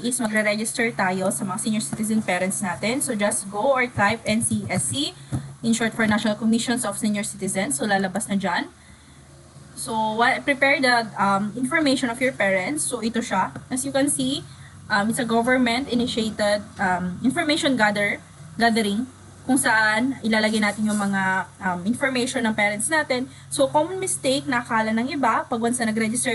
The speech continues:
ka dito, may makukuha kang pension, may makukuha kang ayuda or benefits.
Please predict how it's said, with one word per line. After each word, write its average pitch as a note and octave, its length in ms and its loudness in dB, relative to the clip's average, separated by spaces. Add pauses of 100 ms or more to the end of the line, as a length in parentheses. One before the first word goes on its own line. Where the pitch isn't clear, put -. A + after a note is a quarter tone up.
(120)
ka A#3 80 0
dito, C4+ 320 -4
may A#3 80 2
makukuha G#3 560 0
kang G3 80 -4
pension, C#4 560 2
may A#3+ 80 0
makukuha G#3+ 400 -2
kang F3+ 80 -4
ayuda A#3 560 2
or G3 160 0
benefits. A3 560 -2